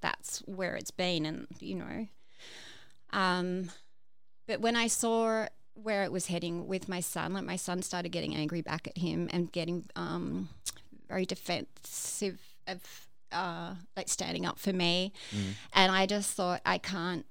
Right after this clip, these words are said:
Speaker 1: I could see that in the future there was gonna be a time where it was probably gonna get physical between my son and, um, Justin. And I thought,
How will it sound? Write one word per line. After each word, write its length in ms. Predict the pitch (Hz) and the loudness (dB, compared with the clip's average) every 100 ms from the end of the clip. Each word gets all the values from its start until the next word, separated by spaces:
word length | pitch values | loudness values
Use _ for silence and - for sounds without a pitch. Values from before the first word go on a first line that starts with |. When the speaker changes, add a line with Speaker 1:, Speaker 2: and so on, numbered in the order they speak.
| - - - - - - | -14 -16 -16 -16 -16 -2
Speaker 1:
I 160 | 196 214 | 4 4
could 220 | 226 208 | 4 2
see 340 | - 180 147 | 4 2 2
that 160 | 175 175 | 2 2
in 140 | 180 | 4
the 60 | 170 | 2
future 420 | - 165 - - | 0 -2 0 0
there 160 | 170 160 | 0 0
was 120 | 175 | 0
gonna 220 | 170 170 | 0 0
be 140 | 160 160 | 2 0
a 60 | |
time 460 | 156 190 165 160 165 | 0 0 2 2 2
where 380 | 160 156 156 - | 2 2 0 -2
it 100 | 175 - | -6 -4
was 100 | - | -2
probably 240 | 170 151 | -2 -2
gonna 180 | 170 160 | -2 -2
get 180 | - - | -2 -4
physical 440 | 165 160 - 170 | -4 -4 -4 -6
between 520 | - - - 160 160 | -4 -6 -2 0 0
my 120 | 160 165 | 0 -4
son 440 | - 160 151 151 | -4 -2 0 -2
and, 560 | - 170 170 170 - - - | 0 0 0 0 0 0 0
um, 500 | 190 185 - - 196 - - - - - | 0 0 -2 -2 -4 -6 -14 -16 -14 -4
Justin. 500 | 185 175 - 202 247 - - - - - - - - | -2 0 0 2 0 -4 -16 -14 -12 -12 -12 -12 6
And 640 | 202 196 190 190 190 185 - - | 12 12 12 12 8 6 4 6
I 140 | 180 180 | 6 6
thought, 380 | - 180 170 | 4 2 2